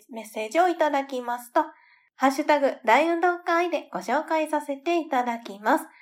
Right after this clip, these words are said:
こちらもぜひお気軽にお送りくださいませ。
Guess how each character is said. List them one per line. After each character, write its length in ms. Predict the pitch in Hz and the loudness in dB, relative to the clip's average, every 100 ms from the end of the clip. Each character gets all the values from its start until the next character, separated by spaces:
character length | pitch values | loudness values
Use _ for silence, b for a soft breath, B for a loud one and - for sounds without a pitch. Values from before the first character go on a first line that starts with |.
| b b | b b
こ 100 | - | -4
ち 140 | 262 247 | -2 0
ら 140 | 220 | 0
も 180 | 208 190 | -2 -2
ぜ 160 | 247 277 | 0 2
ひ 180 | 294 - | 0 -6
お 60 | 214 | -6
気 160 | 208 | -4
軽 240 | 202 190 185 | -4 -6 -6
に 240 | 339 - | -6 -4
お 80 | 240 | -4
送 200 | 240 240 | -4 -6
り 140 | 240 | -6
く 120 | 240 233 | -6 -4
だ 180 | 254 | -4
さ 220 | 262 277 277 | -2 -4 -4
い 80 | |
ま 160 | 277 311 | -6 -4
せ。 260 | 320 302 | 0 -2